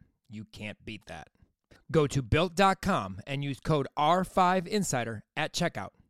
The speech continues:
for ten percent off your order. Again, ten percent off with code R five Insider.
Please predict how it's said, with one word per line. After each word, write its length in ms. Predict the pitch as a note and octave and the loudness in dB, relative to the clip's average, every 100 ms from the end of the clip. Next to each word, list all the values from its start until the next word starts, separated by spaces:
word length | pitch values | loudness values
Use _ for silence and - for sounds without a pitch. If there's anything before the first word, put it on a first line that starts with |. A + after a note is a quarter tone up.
| _ - | _ -16
for 80 | |
ten 240 | A#2 A#2 A2+ | -12 -10 -8
percent 320 | C#3 E3 F3 | -6 -4 -2
off 160 | E3+ F#3+ | -2 -2
your 100 | G3 | -2
order. 340 | F#3+ G#2+ - _ _ _ _ | -2 -2 -8 _ _ _ _
Again, 280 | - A#2+ A2 | -12 -8 -8
ten 220 | - B2+ | -6 -8
percent 340 | C3+ D3+ F3+ F#3 | -6 -4 -2 -2
off 320 | F#3 D3+ - - | 0 -2 -4 -12
with 160 | A2+ - | -12 -6
code 320 | C#3 A#2 G#2 _ - | -4 -4 -8 _ -6
R 360 | B2 A#2 A2+ - | -4 -4 -8 -8
five 320 | C3 A2 G#2 G2 - | -6 -6 -8 -12 -12
Insider. 520 | A2 - F#2 F2 F#2+ | -10 -8 -10 -14 -20